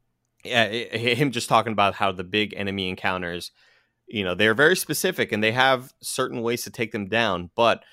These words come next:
what makes it harder is, you know, those small shitty demons that are now super easy to kill. Now they are just pests and they're annoying you. And how are, and you have to use them for resources. They are your ammunition. They are your armor supplies, you know?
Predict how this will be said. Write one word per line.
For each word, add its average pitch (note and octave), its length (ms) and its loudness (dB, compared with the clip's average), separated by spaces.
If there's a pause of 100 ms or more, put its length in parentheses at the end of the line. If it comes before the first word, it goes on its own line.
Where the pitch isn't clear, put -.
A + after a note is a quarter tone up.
(180)
what G#2 160 0
makes A#2 320 2
it F#2+ 80 -8
harder A2+ 420 2
is, F2+ 340 -4 (340)
you A2 120 0
know, F#2+ 120 2
those G2+ 220 -2
small A2+ 360 0
shitty A2 340 -4
demons G#2+ 400 -2
that G2 160 2
are F#2+ 140 2
now G2+ 240 4
super G2+ 340 -6
easy G#2 320 -2
to F2 80 -2
kill. A2+ 500 0 (300)
Now A2 300 6
they G#2+ 200 2
are F#2+ 200 2
just - 360 -4
pests - 560 -6
and F#2+ 140 -8
they're F#2+ 140 -2
annoying F#2 440 -6
you. D#2 280 -12 (360)
And F#2+ 320 0
how A2 240 2
are, A#2 220 2
and G2+ 240 0
you A2+ 180 -4
have B2 200 0
to G#2+ 80 -10
use G#2 240 -4
them G#2 200 -2
for G#2 140 -8
resources. F#2 640 -8
They F#2+ 240 -2
are A2 100 0
your G2 300 -2
ammunition. G2 720 -2
They F#2+ 100 -4
are G2 140 -2
your F#2 340 -4
armor G2 360 -4
supplies, E2 580 -8
you F2+ 60 -6
know? F#2 320 -4